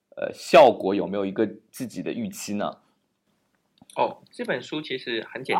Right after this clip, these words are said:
Speaker 2: 单，哦，就是在，呃，一开始的时候，如果你是进阶的使用者的话，我们会建议你就做一个表格，哦，
Speaker 1: 嗯。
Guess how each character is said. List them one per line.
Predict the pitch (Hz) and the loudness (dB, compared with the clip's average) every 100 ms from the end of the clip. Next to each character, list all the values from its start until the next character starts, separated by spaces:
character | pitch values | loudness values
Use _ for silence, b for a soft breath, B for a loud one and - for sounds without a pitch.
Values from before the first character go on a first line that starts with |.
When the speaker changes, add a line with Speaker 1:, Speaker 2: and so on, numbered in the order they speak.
| 101 | -2
Speaker 2:
单， | 104 - | -4 -6
哦， | 104 92 | -12 -10
就 | 139 | -10
是 | - 151 113 - _ _ _ _ _ | -6 -4 -4 -10 _ _ _ _ _
在， | - 165 147 127 113 110 104 95 - | -4 0 2 2 0 0 -2 -8 -10
呃， | 95 92 87 87 _ _ _ | -12 -12 -14 -18 _ _ _
一 | - | -6
开 | 208 | -4
始 | 214 - | -4 -6
的 | 85 | -6
时 | 127 | -4
候， | 113 | -4
如 | 120 | -4
果 | 120 | -6
你 | 98 85 | -6 -10
是 | - 120 104 87 - _ _ - | -10 -8 -8 -10 -14 _ _ -14
进 | 185 127 | -10 -8
阶 | - 117 | -4 -4
的 | 110 | -4
使 | - - | -8 -10
用 | 101 104 | -8 -8
者 | 95 - | -10 -14
的 | - | -12
话， | - - - | -12 -14 -10
我 | 104 | -10
们 | 98 107 | -8 -6
会 | 139 | -6
建 | 131 123 113 | -4 -6 -6
议 | |
你 | 92 | -10
就 | 113 | -12
做 | 113 123 107 | -10 -6 -6
一 | |
个 | - 104 - - | -6 -8 -8 -8
表 | - 85 90 - | -4 -4 -6 -10
格， | - - - | -12 -10 -6
哦， | 113 | -2
Speaker 1:
嗯。 | 95 90 | -2 -4